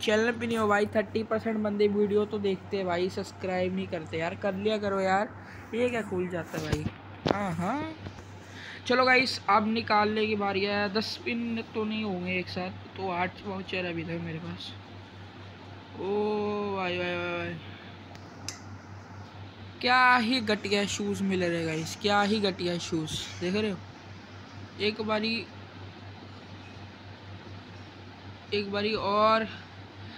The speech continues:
एक बारी और करते guys, एक बारी और करते भाई। दे दे आई गरीना भाई, एम नाइन नाइन हो तो हो चुका है भाई, मिलेगा।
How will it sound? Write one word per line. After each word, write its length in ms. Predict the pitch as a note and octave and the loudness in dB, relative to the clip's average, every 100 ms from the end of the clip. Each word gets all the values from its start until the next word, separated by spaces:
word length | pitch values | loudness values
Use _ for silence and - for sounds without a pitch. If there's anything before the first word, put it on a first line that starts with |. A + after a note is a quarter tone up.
| - - - | -14 -12 2
एक 120 | G#3 | 6
बारी 220 | A3 A3+ A#3 | 6 6 6
और 260 | A3+ A3+ | 6 6
करते 360 | A3+ A3 G3+ G#3 | 4 0 0 0
guys, 360 | G3 F#3+ G3+ - - - - - - - - - - - - - - | 4 4 4 0 -2 -4 -8 -12 -14 -14 -16 -16 -16 -14 -14 -8 -4
एक 100 | F#3+ | -2
बारी 180 | G3 F#3+ | 2 2
और 260 | F#3 F#3 | 2 0
करते 360 | F#3 F3 - E3 | -2 -6 -6 -6
भाई। 220 | E3 D#3+ D#3+ - - - - - - - - - - - - - - - - - - - - - - - - - | -4 -6 -8 -12 -14 -14 -14 -14 -14 -14 -14 -14 -14 -14 -14 -14 -14 -14 -14 -14 -14 -14 -14 -14 -14 -14 -14 -8
दे 280 | G3+ G#3 A3+ | 2 6 8
दे 280 | A3+ A#3 A#3 | 8 6 6
आई 300 | A3+ G#3 G#3+ G#3 | 4 4 2 2
गरीना 380 | G#3 G3+ G3+ G#3+ A3 G#3+ G3 G3 F#3+ - - - A#3 A#3+ - - - - - - - - - - - - - - - - | 2 2 0 -2 -2 -2 -4 -8 -10 -12 -14 -12 -10 -10 -12 -14 -16 -16 -16 -16 -16 -16 -16 -16 -16 -14 -14 -14 -12 -6
भाई, 300 | F#3+ F#3+ G#3 | 0 2 4
एम 120 | A3 | 4
नाइन 280 | G#3 G3 G3 | 2 0 0
नाइन 260 | G3+ G3+ G3 F#3 - | -2 -2 -4 -6 -8
हो 140 | F3+ F#3 | -4 -4
तो 180 | F#3+ F#3 | -4 -2
हो 180 | F3+ F3 | -2 -2
चुका 220 | F#3 F3 | -4 -4
है 60 | F#3+ | -4
भाई, 260 | F#3 F3+ F#3 | 0 0 0
मिलेगा। 380 | F3+ G3 G#3+ G3+ | 0 0 0 -2